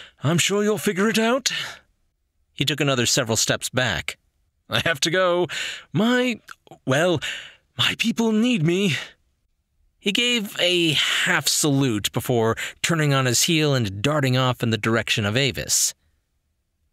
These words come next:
Flabbergasted, Vel watched as the Prime Minister sprinted away from him at a speed he had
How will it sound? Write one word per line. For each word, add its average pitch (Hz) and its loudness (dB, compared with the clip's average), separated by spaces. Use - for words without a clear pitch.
Flabbergasted, 156 -2
Vel 160 2
watched 143 2
as 117 0
the 104 0
Prime 139 0
Minister 123 0
sprinted 180 0
away 156 2
from 147 0
him 156 2
at 110 0
a 95 -4
speed 156 0
he 127 0
had 101 -2